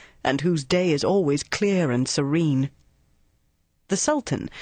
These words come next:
moved with compassion to see him in such a condition,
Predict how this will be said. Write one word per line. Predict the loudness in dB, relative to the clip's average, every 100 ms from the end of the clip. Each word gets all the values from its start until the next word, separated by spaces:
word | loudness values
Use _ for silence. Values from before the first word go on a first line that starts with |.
| -20 -8
moved | -2 2 2 0 0
with | -4 -2
compassion | -4 -4 -2 -2 -2 -2 -2
to | -4
see | -4 0 2
him | 2 2
in | 0
such | -2 -4
a | -4 -2
condition, | 0 0 0 -2